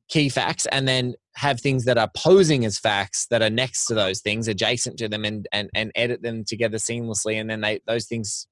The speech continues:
tend to make sense, um, for some folk. And I just,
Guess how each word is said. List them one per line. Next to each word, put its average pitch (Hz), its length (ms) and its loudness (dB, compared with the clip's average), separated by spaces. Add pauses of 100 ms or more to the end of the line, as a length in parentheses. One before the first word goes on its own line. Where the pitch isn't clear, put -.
tend 117 200 -2
to 110 40 -6
make 110 180 0
sense, 190 320 0 (460)
um, 123 360 2 (140)
for 123 80 -2
some 110 220 0
folk. 90 320 0
And 120 180 -2 (200)
I 131 140 4
just, 139 300 2